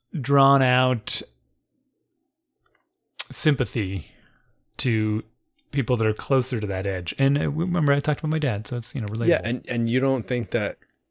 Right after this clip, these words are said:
Speaker 2: living on the streets with your dad and, like, hanging out in
Speaker 1: <laughs> He didn't live on the
Speaker 2: alleys,
Speaker 1: street.
Speaker 2: scavenging for <laughs> scraps, dumpster diving, as it were, you don't think that has any sort of, uh, effect on you now? Like, as you tell this story about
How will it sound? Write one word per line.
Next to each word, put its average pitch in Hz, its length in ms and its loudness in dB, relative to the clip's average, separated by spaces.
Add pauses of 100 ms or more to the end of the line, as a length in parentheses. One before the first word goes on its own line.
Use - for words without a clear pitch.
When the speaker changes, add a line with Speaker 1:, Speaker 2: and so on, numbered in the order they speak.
(680)
Speaker 2:
living 113 300 0
on 107 140 0
the 104 60 -2
streets - 480 -4
with - 160 -14
your 95 60 -8
dad 95 380 -2
and, 92 280 -8
like, 92 360 -10 (440)
hanging 98 380 -2
out 98 180 -2
in 110 60 -4
Speaker 1:
<laughs> 110 60 0
He - 0 -
didn't 160 160 6 (100)
live - 20 6 (100)
on 185 80 4
the 170 60 4
Speaker 2:
alleys, 165 60 2
Speaker 1:
street. 139 400 4
Speaker 2:
scavenging 107 640 -2
for 101 260 -2 (220)
<laughs> 117 200 -12
scraps, 110 680 -2
dumpster 107 500 -4
diving, 107 320 -2
as 104 140 -2
it 113 120 -2
were, 104 300 -2 (460)
you 131 100 6
don't 147 180 8
think 139 200 4
that 135 160 6
has 127 160 2
any 131 400 2
sort 131 240 4
of, 117 200 4
uh, 117 360 4
effect 139 320 0
on 160 140 4
you 170 120 2
now? 175 260 4
Like, 165 480 -2
as 120 220 2
you 117 80 2
tell 131 200 4
this 127 160 4
story 151 440 4
about 143 360 2